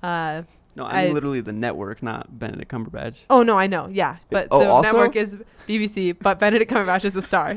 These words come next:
Speaker 1: He's Sherlock Holmes. <laughs> And, uh, that's just, like, my favorite,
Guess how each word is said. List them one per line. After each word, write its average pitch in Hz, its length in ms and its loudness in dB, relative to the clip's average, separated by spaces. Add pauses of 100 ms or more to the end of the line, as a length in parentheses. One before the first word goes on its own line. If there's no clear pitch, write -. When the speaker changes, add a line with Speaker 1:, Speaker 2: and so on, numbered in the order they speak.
(140)
Speaker 1:
He's 190 180 -6
Sherlock 180 340 -2
Holmes. 233 380 -4
<laughs> - 800 2
And, 190 540 -2
uh, 175 480 -2
that's 190 260 0
just, - 480 -4 (320)
like, 175 200 -4
my 175 120 -6
favorite, 165 500 -4